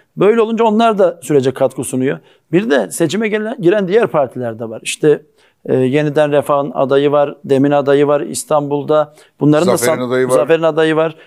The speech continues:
Speaker 1: E, işte bunların da sandık sorumluları olacak. Böyle olunca, e, burada takip çok zor olacak diye düşünmüyorum ama bu İstanbul için daha içimizin rahat olacağı bir süreç.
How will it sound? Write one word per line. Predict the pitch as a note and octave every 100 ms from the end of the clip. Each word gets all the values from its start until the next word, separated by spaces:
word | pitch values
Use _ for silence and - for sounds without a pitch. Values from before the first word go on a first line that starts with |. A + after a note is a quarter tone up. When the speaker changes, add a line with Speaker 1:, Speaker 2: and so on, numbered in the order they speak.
| _ -
Speaker 1:
E, | -
işte | - - D#3+
bunların | D#3 F3 G#3+
da | A#3+
sandık | G3 E3 D3+
sorumluları | - C#3+ C3 C3 B2+
olacak. | B2+ B2 D3 G3 _ _ -
Böyle | E3 A3
olunca, | A3+ C4+ A#3+ B3 - -
e, | E3 D3+ C#3+ - _ _ -
burada | D#3+ E3 F#3 F3+ G3+ G3+
takip | F3+ F#3 - F3+
çok | F#3+ D3
zor | F3+
olacak | F#3 E3+ E3
diye | F#3+
düşünmüyorum | E3+ G#3 G3+ G3 A#3
ama | G#3+ D#3 - _ _ -
bu | A3+
İstanbul | F3+ - A#3+ G#3 G3
için | A3+ G3
daha | F3+ G3
içimizin | E3+ E3+ D3 D3
rahat | D3 D3
olacağı | C#3+ B2+ B2+ B2+
bir |
süreç. | B2 D3+ F#3+ -